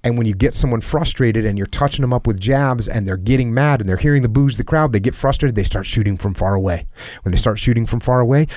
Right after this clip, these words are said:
you sprawl on 'em. You put your hands on the back of their heads, you stand back up, you walk away, and you make 'em do it again. You make 'em do it again. You make 'em do it again. I said, "Tire 'em out." And a lot of people were saying, "Oh, Conor's cardio's no good, and that's not a good plan. You're an idiot," that type of thing.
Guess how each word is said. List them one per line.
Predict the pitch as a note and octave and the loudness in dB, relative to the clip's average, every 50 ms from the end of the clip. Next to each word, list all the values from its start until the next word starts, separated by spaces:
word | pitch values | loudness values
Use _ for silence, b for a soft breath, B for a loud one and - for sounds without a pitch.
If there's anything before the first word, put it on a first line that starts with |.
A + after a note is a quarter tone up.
| B B | B B
you | - F2+ F2 | -6 -2 -2
sprawl | - - - - C3 C3 C#3 C3+ A#2 | -2 -2 0 2 4 4 4 4 4
on | F#2+ F2 D#2+ | 2 0 -2
'em. | D2+ - B B B - | -4 -8 B B B -4
You | A2 | 0
put | - - C3 - | 0 0 0 2
your | - A2 | 2 2
hands | B2 A#2+ A#2+ A2+ | 2 2 2 2
on | B2 | 0
the | A#2 A2 | 0 0
back | G#2+ B2+ B2+ B2+ | 2 2 2 2
of | A#2 | 0
their | B2+ A#2+ | 2 2
heads, | B2+ D3 D#3 - | 2 2 0 0
you | G2 | -4
stand | F#2 - - C3 B2 B2 | -4 -2 0 0 0 2
back | A#2+ A#2+ A#2+ - | 0 0 0 0
up, | C3+ C3 - | 0 0 0
you | A2 G#2+ | 0 0
walk | G2+ A2 A2+ B2 - | 2 2 0 0 0
away, | A#2+ A#2 B2 B2 | 0 2 2 2
and | A#2+ G2+ | 2 2
you | F#2 | 0
make | G2 G2 F#2+ - | 0 0 0 0
'em | - F#2+ | 0 2
do | G2 G2+ | 2 2
it | G2+ | 2
again. | G#2 F#2+ F2 G#2 F2+ E2 | 2 0 0 -2 -2 -2
You | E2 F2 | -4 -2
make | F2 F#2+ A2 - | 0 0 2 2
'em | G#2+ G2+ | 0 0
do | G2 A2 | 2 2
it | G#2 G#2 | 2 0
again. | G2 F2+ G2+ F2+ E2+ F2 | 0 -2 -2 -2 -2 -2
You | F2 | -2
make | F#2+ G#2+ G#2+ - | 0 0 0 0
'em | A2+ | 0
do | G#2 G#2+ | 0 0
it | G#2 F#2+ | 0 0
again. | F#2+ F2+ G#2 F2 E2 D#2 - B B B B B B B B B B B B B B B B B B B B _ _ | 0 -2 -2 -2 -2 -4 -10 B B B B B B B B B B B B B B B B B B B B _ _
I | - B2+ D3 | 0 2 2
said, | - - D#3+ C#3+ C#3+ | 4 4 2 2 2
"Tire | - - D#3 D#3 E3 D#3+ E3 | 2 2 4 4 4 4 4
'em | D#3+ F3 | 4 4
out." | G#3+ G#3+ | 2 2
And | - - | 2 2
a | A#2+ | 2
lot | C3 C#3 D#3 | 2 2 2
of | - - | 2 2
people | F3+ D3+ C#3 C3 | 0 2 2 2
were | C3 B2 | 2 2
saying, | - - B2 A#2 A2+ A2 - | 2 2 2 2 2 2 0
"Oh, | - C#3+ C#3 C3+ C3 B2+ B2 b b b b b b b b _ _ _ _ _ _ _ _ _ | 0 0 2 2 2 0 0 b b b b b b b b _ _ _ _ _ _ _ _ _
Conor's | - - C3 B2+ C3 A#2+ A#2 - | -4 -2 0 0 0 2 0 0
cardio's | - - C#3+ C3 B2 B2+ B2 B2+ A#2 A#2+ A2 A2 | 2 2 2 4 4 4 4 4 4 4 4 4
no | C3+ B2+ A#2+ A#2+ | 4 4 4 4
good, | A2+ G#2 A#2+ A#2+ A#2+ A#2+ A#2+ A#2 A2+ A2 B2+ | 4 4 4 4 4 4 4 4 2 2 0
and | G2+ A2+ G2+ F#2+ F#2+ F#2+ G2 G2 | 0 -2 -2 -2 -2 -2 0 0
that's | G#2+ A2 A#2+ - | 0 0 0 0
not | C#3 B2 A2 A#2 | 0 2 2 2
a | |
good | A2 A2+ A2+ - | 2 0 0 0
plan. | - C#3+ C3+ B2+ A#2+ | 2 2 2 2 2
You're | G2+ G#2+ G#2 | 2 2 2
an | G#2+ C3+ | 4 4
idiot," | D3 C3+ B2+ B2 A2+ | 2 4 2 2 2
that | - A2+ G#2+ | 0 0 2
type | - A2+ G#2 - | 2 0 0 0
of | - - | -2 -4
thing. | - - - | -4 -8 -8